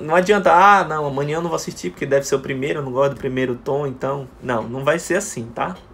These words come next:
Pode ser que vocês percam, ah, o tom que vocês gostariam de assistir, certo? Então, assistam todos, todos têm uma beleza. Eu vou falar, sim, numa das aulas,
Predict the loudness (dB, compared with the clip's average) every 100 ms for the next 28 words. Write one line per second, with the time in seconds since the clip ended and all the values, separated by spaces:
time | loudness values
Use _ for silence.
0 | -12 -8 -6 -8 -10 -10 -10 -10 -6 -2
1 | -2 -4 -8 -8 -10 -20 -20 -20 -20 -16
2 | -4 2 4 6 4 -2 -10 -10 -10 -2
3 | -2 -2 -4 -6 -2 -2 2 2 2 0
4 | -2 -2 -10 -10 -12 -14 -20 -20 -20 -16
5 | 2 4 4 2 -10 -18 -20 -18 -12 -4
6 | 0 0 0 -2 -2 0 2 4 4 0
7 | -4 -4 -4 -4 -4 -4 -4 -6 -10 -8
8 | -6 -2 0 2 2 0 0 0 2 2
9 | 2 4 6 6 4 2 -8 -6 -6 -4
10 | -2 0 0 2 2 2 0 -6 -12